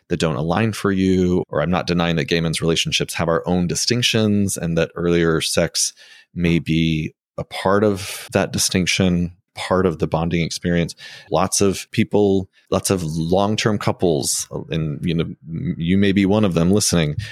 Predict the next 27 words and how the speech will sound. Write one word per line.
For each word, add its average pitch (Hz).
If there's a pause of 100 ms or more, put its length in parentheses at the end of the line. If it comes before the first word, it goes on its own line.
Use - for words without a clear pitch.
(180)
had -
sex -
on 80
the 82
first -
night 87
that 85
they -
met, 60 (100)
or 76 (160)
met 95
as 104
a 101
hookup - (300)
and 82
then 82
became 98
a 101
relationship, 104
and 82
now 87
they've 87
been 90
together 101
for -
forty -
years. -